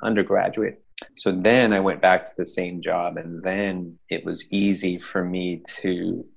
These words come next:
I got a lot of my work done in, in the space sciences. So when it came to designing a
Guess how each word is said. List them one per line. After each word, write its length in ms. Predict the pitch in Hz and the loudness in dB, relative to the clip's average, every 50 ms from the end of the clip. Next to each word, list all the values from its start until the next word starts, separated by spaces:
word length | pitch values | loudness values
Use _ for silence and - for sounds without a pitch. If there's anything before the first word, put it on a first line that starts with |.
| _ _ - | _ _ -6
I 100 | - 98 | -4 2
got 200 | 90 113 113 107 | 4 4 6 6
a 60 | 104 | 6
lot 200 | 101 101 101 98 | 6 6 4 4
of 40 | 92 | 2
my 120 | 98 95 | 0 -2
work 280 | 92 92 95 92 - - | 0 0 0 0 0 -2
done 160 | - 98 98 | -4 -4 -4
in, 160 | 95 95 95 - - | -4 -6 -8 -8 -6
in 80 | 95 | -6
the 80 | 92 90 | -6 -4
space 400 | - - - 104 95 90 - - | -6 -2 0 0 0 0 -2 -2
sciences. 600 | - 110 107 98 95 92 - - 85 82 - - | 0 2 2 2 0 0 -2 -6 -6 -6 -6 -2
So 480 | - 98 95 92 92 90 87 85 85 78 _ _ _ _ _ - _ _ 90 87 82 | 0 0 2 2 2 0 -2 -4 -8 -10 _ _ _ _ _ -20 _ _ -12 -6 -4
when 120 | 98 101 - | -4 -4 -4
it 60 | - | -6
came 260 | - - 113 101 98 101 | 0 2 4 4 4 2
to 100 | 98 - | 0 0
designing 460 | 95 95 92 95 98 92 90 90 90 | 0 0 2 2 0 0 0 0 -2
a 40 | 85 | -4